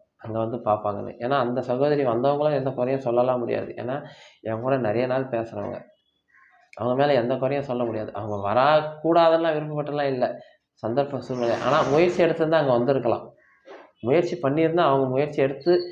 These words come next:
அந்த ஆர்வம் வரணும்ல. நம்ம சொல்லலைனாலும் அந்த ஆர்வம் வரணும்ல. அதான் சொன்னாரு பாபா, "இதை விட ரொம்ப தூரம்லாம் கோயிலுக்கு டிராவல் பண்ணாங்க. ஏன் இங்க முயற்சி பண்ணி வரல?" அவங்க ஆயிரம் காரணம் சொன்னாலும் நான் ஏத்துக்க மாட்டேன்னு சொல்றாரு பாபா. அதான் உண்மை.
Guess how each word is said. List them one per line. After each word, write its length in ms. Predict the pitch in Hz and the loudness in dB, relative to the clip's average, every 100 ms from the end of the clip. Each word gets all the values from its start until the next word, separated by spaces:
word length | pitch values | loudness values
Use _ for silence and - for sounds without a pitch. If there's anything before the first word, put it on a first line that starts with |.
| - - - | -14 -20 -8
அந்த 160 | 135 123 | 0 4
ஆர்வம் 380 | 147 214 208 170 | 6 6 6 6
வரணும்ல. 340 | 131 113 107 95 - - - - | 4 0 -4 -6 -12 -20 -16 -8
நம்ம 200 | 120 113 | -6 -2
சொல்லலைனாலும் 560 | 135 160 170 165 165 | 2 2 4 4 4
அந்த 120 | 139 | 4
ஆர்வம் 340 | 123 151 170 135 | 4 6 6 4
வரணும்ல. 380 | 113 110 98 101 - | 2 0 -4 -6 -6
அதான் 260 | 120 151 170 | -2 -2 0
சொன்னாரு 240 | 143 123 | -2 2
பாபா, 260 | 123 135 110 - - _ _ _ _ _ - | 2 4 0 -2 -16 _ _ _ _ _ -12
"இதை 220 | 104 120 | -4 2
விட 240 | 131 160 | 4 4
ரொம்ப 200 | 165 156 156 | 4 4 2
தூரம்லாம் 440 | 160 156 160 165 | 4 4 4 2
கோயிலுக்கு 340 | 151 147 143 | 2 2 0
டிராவல் 400 | 139 127 131 135 | 0 2 4 2
பண்ணாங்க. 340 | 131 117 113 110 127 - - - 127 | 0 -4 -2 -2 -4 -10 -20 -10 -2
ஏன் 220 | 143 190 196 | 4 6 6
இங்க 180 | 170 | 4
முயற்சி 320 | 135 143 147 135 | 4 2 0 -4
பண்ணி 220 | 131 135 | 0 2
வரல?" 340 | 113 113 120 113 110 - - - _ _ - _ _ - | 2 2 4 2 0 -6 -18 -20 _ _ -20 _ _ -4
அவங்க 220 | 123 123 | 0 4
ஆயிரம் 400 | 117 147 170 165 | 4 4 4 2
காரணம் 360 | 147 156 175 160 | 0 0 0 -2
சொன்னாலும் 360 | 139 135 143 139 | 0 0 2 2
நான் 160 | 117 | 2
ஏத்துக்க 280 | 127 139 147 | 2 2 0
மாட்டேன்னு 300 | 127 127 135 | -2 -2 -4
சொல்றாரு 260 | 117 113 107 | -4 -4 -4
பாபா. 260 | 107 104 | -6 -6
அதான் 240 | 104 - - | -6 -6 -8
உண்மை. 240 | - | -12